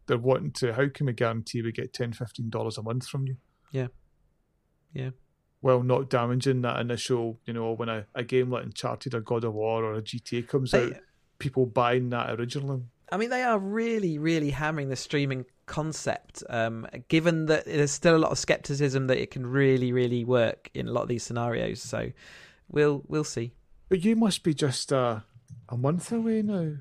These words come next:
Speaker 2: It's, I
Speaker 1: That's
Speaker 2: think
Speaker 1: what
Speaker 2: it's
Speaker 1: I'm
Speaker 2: in October at some point. Yeah, I'm pretty, maybe
Speaker 1: Google
Speaker 2: November.
Speaker 1: Stadia release.
Speaker 2: Yeah.
Speaker 1: 'Cause you bought it.
Speaker 2: Yeah, I, I signed up for the, whatever they call the Foundation,
Speaker 1: Uh,
Speaker 2: Founders,
Speaker 1: November,
Speaker 2: Founders Pack.
Speaker 1: November twenty nineteen in
Speaker 2: Okay,
Speaker 1: fourteen
Speaker 2: so,
Speaker 1: countries.
Speaker 2: yeah, yeah,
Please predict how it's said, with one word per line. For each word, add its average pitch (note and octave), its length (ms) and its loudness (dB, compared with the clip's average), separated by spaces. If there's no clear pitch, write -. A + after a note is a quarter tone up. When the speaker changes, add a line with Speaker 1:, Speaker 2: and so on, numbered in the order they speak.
Speaker 2:
It's, - 200 -20
I - 60 -6
Speaker 1:
That's E3 160 2
Speaker 2:
think B2+ 120 -2
Speaker 1:
what F3+ 60 4
Speaker 2:
it's E3 100 4
Speaker 1:
I'm D3 60 6
Speaker 2:
in C#3+ 160 2
October C#3+ 460 -2
at - 100 -10
some B2+ 180 -8
point. B2+ 300 -8
Yeah, C3+ 140 -10
I'm C3 100 -12
pretty, - 260 -20
maybe B2+ 280 0
Speaker 1:
Google A2+ 200 0
Speaker 2:
November. C3+ 180 2
Speaker 1:
Stadia C3+ 260 2
release. - 1080 -6
Speaker 2:
Yeah. A2+ 180 -6
Speaker 1:
'Cause A#2+ 180 -2
you E3 100 2
bought C#3 340 2
it. - 100 -6
Speaker 2:
Yeah, C4 140 8
I, A3+ 180 6
I F#3+ 60 8
signed E3+ 280 4
up - 120 -2
for - 80 -4
the, C#3 440 0
whatever C#3 220 -2
they C3+ 60 0
call B2+ 140 -4
the A#2+ 60 -4
Foundation, B2 800 0
Speaker 1:
Uh, - 60 -6
Speaker 2:
Founders, A#2+ 340 -2
Speaker 1:
November, F3 320 6
Speaker 2:
Founders F#3 140 8
Pack. - 220 -6
Speaker 1:
November F3 400 6
twenty D3 260 4
nineteen C#3+ 400 0
in D#3 80 2
Speaker 2:
Okay, D3+ 200 4
Speaker 1:
fourteen C3+ 200 -2
Speaker 2:
so, A#2 80 -2
Speaker 1:
countries. C3 640 -4
Speaker 2:
yeah, E3+ 100 -10
yeah, C#3 40 -8